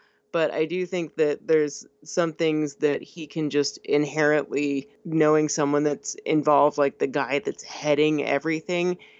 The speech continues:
if you can trust that guy, then everything else is gonna fall into place.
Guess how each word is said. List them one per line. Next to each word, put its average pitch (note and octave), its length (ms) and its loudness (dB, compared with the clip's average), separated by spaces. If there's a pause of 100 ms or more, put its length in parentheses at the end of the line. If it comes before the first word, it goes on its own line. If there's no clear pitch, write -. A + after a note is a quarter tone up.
(100)
if C#3 140 -6
you E3 120 -4
can E3 140 2
trust F3+ 340 -2
that E3 240 -2
guy, A3 380 0 (120)
then D3 460 2 (100)
everything D3+ 340 0
else C#3 180 -2
is C3+ 120 -8
gonna C3+ 160 -6
fall A#2+ 260 -4
into G2 140 -10
place. - 400 -6